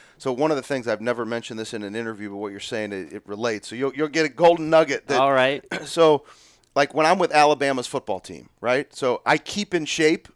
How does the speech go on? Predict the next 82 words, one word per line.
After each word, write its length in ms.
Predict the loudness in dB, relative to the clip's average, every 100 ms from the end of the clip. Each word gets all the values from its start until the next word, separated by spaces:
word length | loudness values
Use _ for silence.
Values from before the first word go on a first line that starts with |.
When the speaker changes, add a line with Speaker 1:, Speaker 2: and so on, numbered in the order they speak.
| _
Speaker 1:
because 300 | -4 -2 -2
these 140 | -4
guys 240 | 4 6
aren't 140 | 4 0
gonna 120 | 0
listen 320 | 0 0 -2
if 80 | 0
I 60 | 2
walk 300 | 2 2 -2
in 100 | -4
forty 260 | 0 0
pounds 320 | 0 -2 2
overweight, 460 | 0 0 2 0 4
right? 260 | 4 4 0
Speaker 2:
Right. 160 | -16 0
Speaker 1:
And 120 | 4
I'll, 160 | 6 6
I'll 200 | 6 6
lift 200 | 4 0
with 100 | -4
some 160 | -2 -2
of 80 |
the 60 | -2
guys 320 | 0 2 2
every 180 | 0 -2
now 200 | 0 0
and 80 | 0
again, 200 | -2 -2
but 120 | 0
I 120 | 2
am 100 | 2
not 200 | 0 -2
a 80 | -2
strength 400 | -4 -4 -4 -4
coach. 260 | -2 -2 -2
I 80 |
don't 160 | -2 -2
know 100 | -2
the 120 | -4
science 500 | -8 -2 0 0 -2
behind 420 | -4 -4 -2 -2
it. 80 | -4
If 80 | -2
they 120 | -4
tell 240 | 0 0 2
me 100 | 0
to 80 |
lift 240 | 0 0 0
with 100 | 0
them, 140 | 2
I'll 80 | 0
do 300 | 0 2 2
it, 120 | 2 -6 -20 -4
right? 240 | 2 2 4
But 200 | 0 0 -20 _ 4
I'll 180 | 6
go 120 | 8 6
up 120 | 4
to, 80 | 2
let's 180 | -2 0
say, 160 | 0
a 40 | 0
defensive 440 | -2 -4 -4 -6
back, 320 | -6 -8 -10 _ _ _ _
and 140 | 2
I'll 80 | 4
just 240 | 2 -6
look 260 | 0 0 2
at 120 | -4
'em 80 | -2
'cause 80 | -4
I 60 |
wanna 200 | -2 -4
shift 400 | -4 -2 -2 0
their 140 | -2 -2
thinking 480 | -2 -4 -4 -10
to 80 | -10
connect 420 | -14 -4 -4 -4
'em 80 | -12 -12
to 100 | -10
working 460 | -2 -2 -2 -14
deeper. 420 | -8 -10 -8 -12